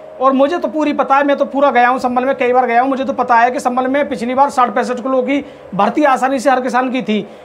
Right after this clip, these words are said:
लेकिन अब दो हज़ार तेईस में कितनी भर्ती हुई है संभल की? किसी की पचास किलो, पचपन किलो, बावन, छप्पन, बस यही भर्ती है, इससे ज़्यादा भर्ती नहीं की गई है,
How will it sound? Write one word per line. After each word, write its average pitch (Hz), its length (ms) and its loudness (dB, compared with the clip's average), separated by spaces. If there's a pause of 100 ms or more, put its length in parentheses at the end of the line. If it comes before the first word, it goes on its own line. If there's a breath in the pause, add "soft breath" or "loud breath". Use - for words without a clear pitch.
(120 loud breath)
लेकिन 311 380 2
अब 277 160 0
दो 269 140 4
हज़ार 311 180 2
तेईस 311 240 -4
में 320 100 -6
कितनी 320 200 -6
भर्ती 277 240 0
हुई 277 160 0
है 302 220 0
संभल 285 300 0
की? 359 200 0 (500 loud breath)
किसी 285 240 0
की 311 100 0
पचास 269 360 2
किलो, 302 140 2
पचपन 285 360 0
किलो, 294 180 4 (500)
बावन, 240 340 2
छप्पन, - 280 -4
बस 285 240 0
यही 277 240 0
भर्ती 247 320 0
है, 302 120 4
इससे 302 220 -6
ज़्यादा 262 260 0
भर्ती 233 240 -2
नहीं 254 140 -2
की 254 160 -4
गई 262 140 2
है, 302 160 4